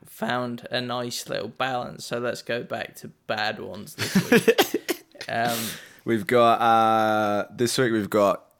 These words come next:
Speaker 2: favourite potato or corn chip and f-, like,
Speaker 1: Yes.
Speaker 2: flavour.
Speaker 1: Also known as crisps.
Speaker 2: Yeah, crisps. Yeah.
Speaker 1: Um,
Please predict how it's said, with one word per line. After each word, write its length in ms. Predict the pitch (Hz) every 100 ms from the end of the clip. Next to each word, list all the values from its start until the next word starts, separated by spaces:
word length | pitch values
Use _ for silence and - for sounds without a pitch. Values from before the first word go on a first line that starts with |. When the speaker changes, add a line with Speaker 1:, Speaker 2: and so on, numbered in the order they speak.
| -
Speaker 2:
favourite 840 | - - 123 135 139 127 127 123 - _ _ _ _ _ _
potato 1040 | - 117 - 117 117 120 - 101 120 220 208 _ _ _ -
or 240 | 107 104
corn 580 | - - 110 110 107 107
chip 460 | - - 90 - - - _ _ _ _ _ _ _ _ _ _ _ 104
and 140 | 92
f-, 100 | -
like, 140 | 87
Speaker 1:
Yes. 120 | 87 -
Speaker 2:
flavour. 440 | 101 95 85 82 - _ _ _ _ _ _ _
Speaker 1:
Also 340 | - 147 - 131
known 160 | 123
as 120 | 123 120
crisps. 920 | - - 127 107 - - - - -
Speaker 2:
Yeah, 300 | 95 73 57
crisps. 640 | - - - - - - - _
Yeah. 200 | - - - - _
Speaker 1:
Um, 360 | - 113 - -